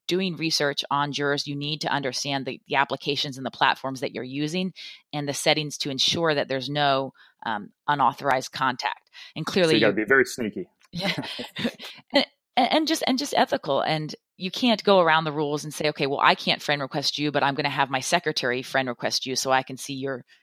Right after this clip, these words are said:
Speaker 1: your private page." That is against the ethics rules. And, and I say ethics, but ethics rules are also actual rules. If you violate those, you could lose your license and you could lose the case. So, um,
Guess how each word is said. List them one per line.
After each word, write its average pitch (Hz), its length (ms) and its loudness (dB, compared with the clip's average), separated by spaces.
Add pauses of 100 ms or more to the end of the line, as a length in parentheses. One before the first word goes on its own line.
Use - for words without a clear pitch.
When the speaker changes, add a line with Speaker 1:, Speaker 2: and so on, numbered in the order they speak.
(120)
Speaker 1:
your 135 100 -4
private 123 300 0
page." 113 240 -6
That 160 320 2
is 135 100 -4
against 127 320 -8
the - 120 -4
ethics - 420 -10 (180)
rules. - 320 -8
And, 135 100 -8 (200)
and 180 60 2
I 175 40 4
say - 220 0
ethics, 185 320 0
but - 140 -4 (280)
ethics 175 300 0
rules 160 240 0
are 110 100 4
also 139 240 2
actual 127 380 2
rules. - 400 -10 (100)
If 151 140 -10
you 160 80 -2
violate 147 360 4
those, 131 300 -4
you 143 80 -6
could 135 180 -6
lose 139 200 -2
your 117 100 -4
license 123 500 -4 (240)
and 170 160 0
you 151 120 0
could 127 160 -4
lose 135 160 -4
the - 80 -14
case. - 420 -8 (440)
So, 143 340 0 (160)
um, 127 240 0